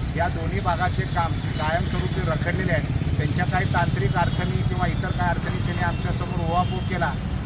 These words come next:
ते सुद्धा काही गोष्टी ठीक आहेत, पण ह्या सर्व गोष्टी गेल्या पाच सहा वर्षांपासून घडत असल्यामुळे सोलापूरला कोणी वाली नसल्यामुळे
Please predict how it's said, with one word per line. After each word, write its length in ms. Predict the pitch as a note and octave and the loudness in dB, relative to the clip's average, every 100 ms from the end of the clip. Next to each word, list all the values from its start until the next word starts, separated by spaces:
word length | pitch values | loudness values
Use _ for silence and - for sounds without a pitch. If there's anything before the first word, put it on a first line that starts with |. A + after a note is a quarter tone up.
| - | -4
ते 100 | F#3 | -4
सुद्धा 280 | F#3 F#3+ G3 F#3+ - - - | -4 -2 -2 -2 -4 -4 -4
काही 160 | E3+ F#3 | -2 -2
गोष्टी 420 | F#3 - G3+ G3 - - - | -4 -4 -4 -4 -4 -4 -4
ठीक 160 | - G3+ | -2 0
आहेत, 140 | F3 - - - - | -2 -2 -4 -6 -4
पण 100 | E3 | -2
ह्या 200 | E3 F#3 | 0 0
सर्व 280 | F#3+ G3 G3+ | 0 -2 -2
गोष्टी 320 | F#3 - G3 | -2 -4 -4
गेल्या 260 | F3 F3+ | -4 -2
पाच 280 | F3+ F3+ - | -2 -2 -2
सहा 100 | F#3+ | -2
वर्षांपासून 560 | F#3+ F3+ F3+ - - - | -4 -4 -4 -4 -4 -2
घडत 280 | D#3+ - F#3+ | -2 -2 -2
असल्यामुळे 500 | E3+ - F3+ F3+ D3+ | -2 -2 -2 -2 -4
सोलापूरला 800 | - - D#3 F3 F3 F3+ F3+ F3+ | -4 -4 -4 -4 -2 -2 -2 -2
कोणी 320 | - F3+ F#3+ | -2 -4 -2
वाली 280 | F3 E3 F#3+ | 0 0 0
नसल्यामुळे 580 | F3 F3+ F3+ F3+ E3+ | -2 -2 -2 -2 -2